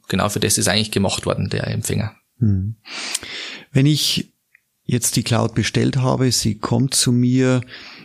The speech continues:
Speaker 2: ähm, wie viel Vorarbeit habe ich jetzt noch,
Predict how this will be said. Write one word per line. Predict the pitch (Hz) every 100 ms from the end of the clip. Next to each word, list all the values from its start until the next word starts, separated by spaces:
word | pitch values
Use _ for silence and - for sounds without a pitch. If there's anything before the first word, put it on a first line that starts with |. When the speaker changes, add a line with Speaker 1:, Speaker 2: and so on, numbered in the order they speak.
| - _ -
Speaker 2:
ähm, | 110 113 113 110 110 - -
wie | 113 123
viel | 139 117
Vorarbeit | - 120 131 117 110 104 104 - - -
habe | 107 107 107
ich | 104
jetzt | 110 104 - -
noch, | 107 104 - -